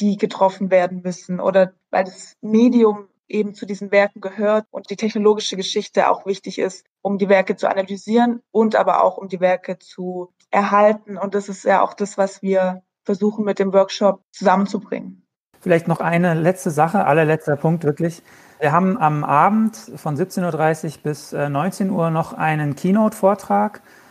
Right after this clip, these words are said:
Speaker 2: Und dieser Keynote-Vortrag, äh, ist, glaub ich, für alle interessant, die sich, äh, mit, äh, Archivierung von Netzobjekten und insgesamt eigentlich, äh, beschäftigen.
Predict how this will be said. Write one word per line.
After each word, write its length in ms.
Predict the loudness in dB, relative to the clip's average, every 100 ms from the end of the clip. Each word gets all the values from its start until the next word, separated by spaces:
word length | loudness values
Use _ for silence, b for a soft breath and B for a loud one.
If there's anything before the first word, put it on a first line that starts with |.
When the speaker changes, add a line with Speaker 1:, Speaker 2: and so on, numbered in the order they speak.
| b b b
Speaker 2:
Und 140 | -2
dieser 200 | 2 2
Keynote-Vortrag, 1080 | 2 2 2 2 2 2 2 0 0 -2 -10
äh, 140 | -6 -6
ist, 100 | -2
glaub 160 | -2
ich, 80 | 0
für 140 | -4 0
alle 180 | 0
interessant, 640 | 0 -4 -6 -2 -2 -4 -8
die 80 | -8
sich, 400 | -8 -10 -12 -6
äh, 200 | -4 -2
mit, 440 | -4 -6 -10 -12
äh, 40 | -6
Archivierung 1600 | -4 -2 0 -2 -2 0 0 0 -4 0 2 4 4 2 -2
von 680 | -6 -4 -4 -2 -4 -4 0
Netzobjekten 800 | 0 0 0 0 0 -2 -4 -4
und 300 | -2 -4 -8
insgesamt 720 | -6 -2 0 2 2 0 -2 -2
eigentlich, 560 | -2 0 -4 -6 -10
äh, 160 | -6 -6
beschäftigen. 640 | -2 0 0 0 -2 -4